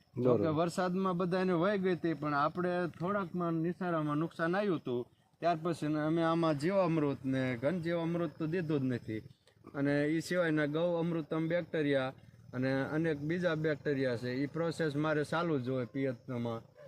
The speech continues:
Speaker 1: તો આ તમે પરિણામ જો તમારી નજરે જોવો છો, આમાં વધારે મારે કાંઈ બોલવાનું આવતું નથી, આમાં તમારી નજરે <coughs> જોઈ શકો છો.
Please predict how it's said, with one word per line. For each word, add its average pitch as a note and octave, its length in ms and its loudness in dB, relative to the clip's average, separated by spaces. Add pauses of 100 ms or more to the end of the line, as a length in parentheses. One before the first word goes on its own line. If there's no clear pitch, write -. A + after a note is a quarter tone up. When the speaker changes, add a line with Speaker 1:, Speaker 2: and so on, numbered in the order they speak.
(380)
Speaker 1:
તો C3 60 -8
આ C#3+ 280 0
તમે D#3+ 380 -2 (360)
પરિણામ D#3+ 440 0
જો D#3 200 0
તમારી D3 380 2
નજરે D#3 420 2
જોવો B2+ 340 0
છો, A2 260 -8 (440)
આમાં B2 300 -2
વધારે D3 380 2
મારે D3 280 2
કાંઈ C#3 180 0
બોલવાનું C#3 920 0 (340)
આવતું C#3 360 -2
નથી, C#3 320 -2
આમાં B2 300 -4
તમારી B2+ 280 -4
નજરે C3 480 0
<coughs> - 540 2
જોઈ D3 180 0
શકો G#2+ 380 -6
છો. F2+ 180 -12